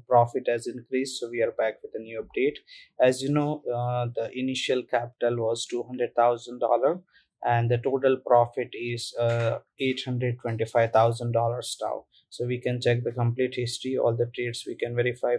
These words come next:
from here, and this is the total profit. Also, we have a trading account statement available, so we can get the details from there as well. We can check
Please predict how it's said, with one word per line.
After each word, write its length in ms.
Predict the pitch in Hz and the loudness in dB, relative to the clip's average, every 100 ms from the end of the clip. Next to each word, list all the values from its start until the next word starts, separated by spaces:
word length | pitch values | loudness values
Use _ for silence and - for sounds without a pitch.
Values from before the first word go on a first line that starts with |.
| - | -2
from 280 | 120 117 123 | -6 -6 -10
here, 300 | 127 135 139 - - - | -2 -2 -2 -10 -20 -12
and 340 | 120 123 123 | -6 -6 -6
this 180 | 120 117 | -4 -4
is 60 | 117 | -4
the 100 | 120 | -2
total 380 | 127 120 123 120 | -2 0 0 0
profit. 600 | - 120 117 160 165 - _ _ _ _ _ _ _ _ _ | 0 0 0 0 -2 -4 _ _ _ _ _ _ _ _ _
Also, 540 | - 131 131 - 147 131 | 2 4 4 4 4 4
we 260 | 123 127 101 | -2 -4 -2
have 320 | 120 120 123 120 _ _ _ 131 | 4 6 4 2 _ _ _ -10
a 60 | 123 | -6
trading 220 | 135 131 | -2 -2
account 380 | 123 123 120 120 | -2 0 2 2
statement 640 | - - 120 - 123 120 - | -4 -6 -6 -4 -2 -2 -2
available, 640 | 127 123 120 123 127 143 147 _ - - - | -2 0 0 0 0 0 -2 _ -20 -20 -12
so 840 | - - 120 120 127 131 - - - | -8 -2 0 0 0 -4 -8 -12 -8
we 160 | 123 | -8
can 260 | 120 123 120 | -4 -2 0
get 240 | 120 117 | 2 0
the 100 | 120 120 | -4 -8
details 480 | 123 123 123 123 - | -8 -4 -4 -4 -4
from 300 | 120 117 113 | -4 -2 2
there 180 | 120 123 | 4 4
as 260 | 123 - 127 | 2 -2 -2
well. 220 | 143 156 _ - - - _ | -2 -4 _ -20 -20 -20 _
We 120 | 127 123 | -12 -4
can 240 | 139 131 | -2 2
check 280 | 143 147 | 6 6